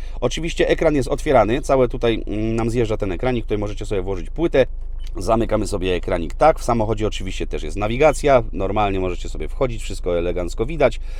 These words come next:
więc tutaj pod tym względem fajnie, ekran jest dotykowy, mm, tak jak powiedziałem, dwa tysiące dziewiąty rok samochodu, czyli tego ekranu tutaj nie było zbyt często,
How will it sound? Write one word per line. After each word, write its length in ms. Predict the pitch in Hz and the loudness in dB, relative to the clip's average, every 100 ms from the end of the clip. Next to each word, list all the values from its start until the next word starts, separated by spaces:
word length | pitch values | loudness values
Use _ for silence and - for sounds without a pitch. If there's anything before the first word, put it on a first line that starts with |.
| - | -6
więc 260 | 120 160 160 | 0 2 4
tutaj 240 | 180 170 | 4 2
pod 160 | 160 160 | 4 2
tym 120 | 160 | 2
względem 360 | 147 160 151 143 | 4 6 6 4
fajnie, 480 | 156 139 143 185 190 | 4 4 6 4 6
ekran 300 | 156 160 151 | 6 4 4
jest 140 | 127 | 2
dotykowy, 480 | 139 151 139 127 151 | 2 2 2 2 4
mm, 840 | 180 185 135 131 127 127 127 123 | 4 2 0 0 2 2 2 4
tak 120 | 147 | 6
jak 100 | 143 | 6
powiedziałem, 340 | 147 147 143 135 | 4 -2 -2 0
dwa 140 | 147 | 0
tysiące 360 | 151 151 135 131 | -2 -4 -4 -2
dziewiąty 320 | 127 139 127 | -2 -2 -2
rok 140 | 131 | -2
samochodu, 380 | 127 127 127 127 | 0 0 0 -2
czyli 180 | - 110 | -4 -4
tego 220 | 131 127 | 0 2
ekranu 320 | 110 135 127 | 2 0 0
tutaj 220 | - 123 | 0 0
nie 260 | 104 107 127 | 0 2 4
było 200 | 160 117 | 4 4
zbyt 240 | 104 104 | 0 -4
często, 380 | - 143 - 175 | -2 -2 4 2